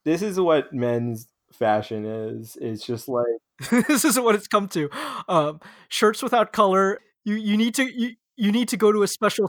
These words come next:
Speaker 2: store. Although I can get if you wanna go for that, <laughs> that untucked shirt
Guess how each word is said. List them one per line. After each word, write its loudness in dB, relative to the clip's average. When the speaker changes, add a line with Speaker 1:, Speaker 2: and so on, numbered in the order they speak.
Speaker 2:
store. -2
Although 4
I 2
can -6
get 0
if -8
you -4
wanna -4
go -4
for -14
that, -8
<laughs> -14
that 0
untucked -6
shirt -8